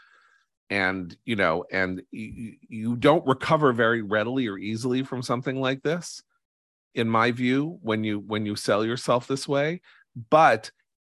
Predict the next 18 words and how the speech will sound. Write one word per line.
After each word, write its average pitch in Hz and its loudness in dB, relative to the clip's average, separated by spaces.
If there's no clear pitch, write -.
uh, 101 6
getting 165 4
lectures 127 -2
from 104 -2
Democrats 120 2
on 104 -2
this 98 -2
when 101 -2
they 98 0
support 165 2
abortion 101 0
on 92 0
the 98 -2
one 113 -2
hand 95 -4
and 87 -4
are 90 0
supporting 117 2